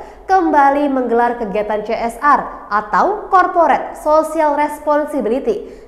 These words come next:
di Meranti Ballroom Hotel Mercure dengan mengundang berbuka puasa bersama seratus anak panti asuhan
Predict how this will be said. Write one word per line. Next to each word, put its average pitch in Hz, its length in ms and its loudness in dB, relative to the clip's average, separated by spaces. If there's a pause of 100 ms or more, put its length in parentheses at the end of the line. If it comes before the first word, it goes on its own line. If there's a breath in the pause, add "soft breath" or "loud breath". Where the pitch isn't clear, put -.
di 285 160 0
Meranti 226 480 0
Ballroom 311 560 0
Hotel 262 400 -2
Mercure 214 800 -6
dengan 247 480 0
mengundang 240 400 0
berbuka 220 400 -4
puasa 220 240 -4
bersama 254 560 -4
seratus 302 720 -2
anak 254 400 -4
panti 240 320 -2
asuhan 254 400 -6